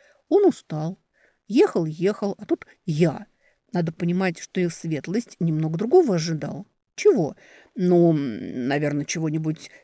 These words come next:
изможденного, с высоким и покатым лбом, напудренным личиком и париком в полметра,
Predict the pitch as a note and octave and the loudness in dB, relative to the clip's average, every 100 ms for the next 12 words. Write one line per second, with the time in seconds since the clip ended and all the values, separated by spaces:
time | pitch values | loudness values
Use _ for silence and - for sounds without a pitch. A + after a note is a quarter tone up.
0 | - F3 E3+ D#3 D3+ D3 D3 G3 A#3 A3 | -12 -6 -2 -2 -4 -4 0 2 2 4
1 | A3 A3+ _ _ _ - F3 E3+ A#3 B3 | 2 0 _ _ _ -6 -2 2 2 2
2 | F3 - E3 D#3+ G3+ G#3 E3 D#3+ - F3 | -2 -4 -4 -2 0 0 -2 -4 0 0
3 | D3 D3+ C#3+ D3+ F3+ - - _ E3 D#3+ | 0 -2 -2 -2 -2 -6 -20 _ -2 0
4 | A3+ G3 F3 E3 D3+ E3 E3 C#3+ - F#3 | 0 0 2 2 0 -2 -2 -2 -4 -6
5 | - G3 F#3+ - E4 - - G3+ D#3 - | -2 -2 -2 0 2 2 2 2 2 0
6 | D#3+ E3+ - - F3+ E3 E3+ D#3+ E3+ E3 | -2 -2 -10 0 2 2 0 0 0 -2